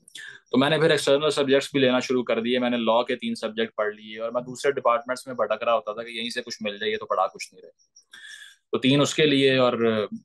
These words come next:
इसके अलावा एक, एक दफ़ा तो फैशन डिजाइनिंग का कोर्स भी ले लिया एक आधा, वो ये वो तजुर्बे किए सारे कि कहीं से कोई नई चीज़ तो सीखने को मिले, ये तो वही चीज़ repeat करी जा रहे हैं, करी जा रहे हैं। लेकिन एक दो उस्ताद थे जिन्होंने थोड़ा सा दिमाग भी खोला मेरा और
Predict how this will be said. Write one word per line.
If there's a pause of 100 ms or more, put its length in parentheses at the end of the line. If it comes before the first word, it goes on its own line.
(160)
इसके
अलावा
एक, (360)
एक
दफ़ा
तो
फैशन
डिजाइनिंग
का
कोर्स
भी
ले
लिया
एक
आधा, (100)
वो
ये
वो (120)
तजुर्बे
किए
सारे
कि
कहीं
से
कोई
नई
चीज़
तो
सीखने
को
मिले,
ये
तो
वही
चीज़ (220)
repeat
करी
जा
रहे
हैं,
करी
जा
रहे
हैं। (520)
लेकिन
एक
दो
उस्ताद
थे
जिन्होंने
थोड़ा
सा
दिमाग
भी
खोला
मेरा (400)
और